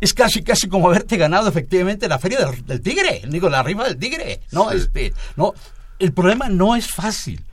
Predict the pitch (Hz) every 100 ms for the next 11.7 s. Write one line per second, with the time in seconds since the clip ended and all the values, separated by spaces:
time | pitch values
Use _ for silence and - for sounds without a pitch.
0 | - - - - 165 170 139 202 214 -
1 | 196 214 143 143 165 214 262 - 185 185
2 | 214 208 - 147 - 190 175 147 - 131
3 | 135 143 135 113 117 107 104 98 170 185
4 | 156 139 165 170 - 220 196 233 190 180
5 | 233 233 170 - 110 110 127 139 151 226
6 | - - - - 180 139 143 - 220 233
7 | 190 165 139 202 202 175 - 180 202 254
8 | 220 202 233 320 359 285 104 - - -
9 | 208 - - - - 151 - 190 196 160
10 | 190 196 165 165 180 175 151 165 175 -
11 | 151 143 127 120 104 101